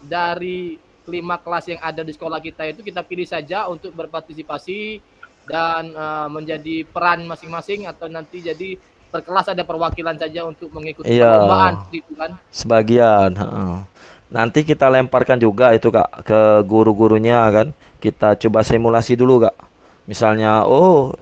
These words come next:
Speaker 2: antusias anak tinggi, baru kita coba semuanya. Tapi kalau antusias anak rendah, yang tadi kita pilih aja, Kak. Karena kan kita lihat dulu di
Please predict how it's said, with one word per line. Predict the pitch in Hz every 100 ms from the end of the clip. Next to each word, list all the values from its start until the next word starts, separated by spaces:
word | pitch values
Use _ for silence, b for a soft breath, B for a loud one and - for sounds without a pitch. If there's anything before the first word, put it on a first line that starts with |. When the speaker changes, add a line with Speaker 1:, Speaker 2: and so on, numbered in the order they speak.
| _
Speaker 2:
antusias | 113 117 135 139 127
anak | 110 123 -
tinggi, | 131 117 143 220 233 B B B
baru | 101 107 160
kita | 156 -
coba | 131 123 120 120
semuanya. | 123 131 160 135
Tapi | 117 110 160 147
kalau | 131
antusias | 120 123 117 - 117 123 120
anak | 113 107 110
rendah, | 117 151
yang | 131
tadi | 110 156
kita | 143 120 113
pilih | 110 110
aja, | 107 123 117
Kak. | 98 95 - b b b -
Karena | 107
kan | 120 151
kita | 135 127
lihat | 127 123 113
dulu | 120 147
di | 139 127 123 123